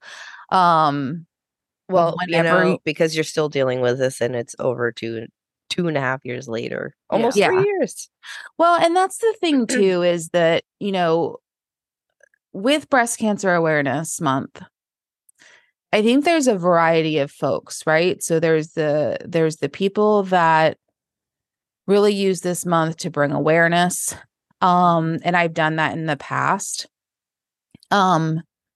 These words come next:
Speaker 1: you know, and I've always, like, you know, "Hey, it's the first of the month. Make the, make sure that you're checking the girls," and stuff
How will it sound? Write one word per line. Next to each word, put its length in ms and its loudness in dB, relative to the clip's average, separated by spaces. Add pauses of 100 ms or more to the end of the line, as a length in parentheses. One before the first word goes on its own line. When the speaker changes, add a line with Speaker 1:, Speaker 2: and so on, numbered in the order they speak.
(640)
Speaker 1:
you 120 2
know, 180 4
and 100 0
I've 140 0
always, 400 2
like, 240 0
you 80 -4
know, 440 0
"Hey, 260 2
it's 120 -2
the 120 -8
first 260 -4
of 80 -2
the 80 -2
month. 360 2
Make 220 -2
the, 140 -12
make 180 -2
sure 160 -4
that 120 -4
you're 180 -2
checking 600 -2
the 160 -6
girls," 540 2
and 140 -4
stuff 160 -4